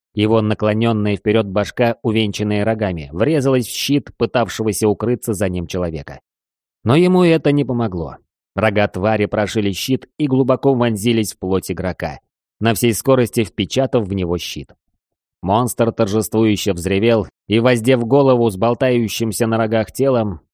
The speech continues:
также на четвереньках вломился в самую гущу людей, расшвыривая и давя их на своём пути. Найт поманил за собой стоящую впереди пятёрку, в числе которых оказались и мы с агентом. И мы двинулись в сторону скачками приближающегося к нам монстра.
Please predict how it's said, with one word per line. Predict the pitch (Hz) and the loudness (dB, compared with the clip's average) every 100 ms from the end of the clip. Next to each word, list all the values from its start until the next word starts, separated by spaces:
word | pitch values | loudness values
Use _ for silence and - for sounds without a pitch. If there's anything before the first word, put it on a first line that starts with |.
| _ _ | _ _
также | 113 127 113 110 | 0 0 0 0
на | 110 | -2
четвереньках | 101 98 113 131 135 123 104 | -4 -2 0 2 0 0 0
вломился | 113 113 117 101 110 | 0 0 0 0 -2
в | |
самую | - 131 131 123 120 | -2 -2 0 2 0
гущу | 104 117 - 110 | 0 -2 -2 -2
людей, | 107 95 92 80 | 0 0 -2 -2
расшвыривая | 80 82 - 110 131 107 95 80 - | -4 -8 -6 0 0 2 0 -2 -8
и | 92 104 | -6 -2
давя | 104 104 123 | 0 2 2
их | 120 110 98 | 2 0 -4
на | |
своём | 90 85 85 82 | -6 -4 -6 -6
пути. | 87 85 67 - _ _ _ _ _ _ _ - | -8 -10 -12 -20 _ _ _ _ _ _ _ -6
Найт | 107 113 110 | 0 0 2
поманил | 110 113 117 131 | 2 2 2 0
за | 113 | 0
собой | 107 117 117 123 | -2 0 2 2
стоящую | 95 107 117 131 - 110 | 0 -2 -2 -2 0 -2
впереди | - 107 98 101 | 0 -2 -2 -2
пятёрку, | 101 123 127 - 87 | -2 0 0 0 -4
в | - | -2
числе | 101 - 95 | -6 -2 -4
которых | - 90 131 127 107 | -2 -2 0 0 -2
оказались | 101 104 95 101 98 - | -4 -2 -2 -2 -2 -2
и | |
мы | 117 98 | -2 -2
с | - | -4
агентом. | 85 82 73 78 - _ _ _ _ | -6 -6 -8 -10 -14 _ _ _ _
И | 104 | -2
мы | 101 104 | 0 2
двинулись | 113 110 101 - | 2 2 0 -2
в | |
сторону | - 135 113 90 | 2 2 2 -2
скачками | - 95 90 - 131 131 | -4 -4 -4 -2 0 0
приближающегося | 110 98 101 92 104 98 92 - 90 92 95 | 0 0 0 0 0 0 -2 -4 -4 -4 -6
к | - | -6
нам | 85 85 | -6 -6
монстра. | 82 76 - - - | -6 -8 -10 -16 -16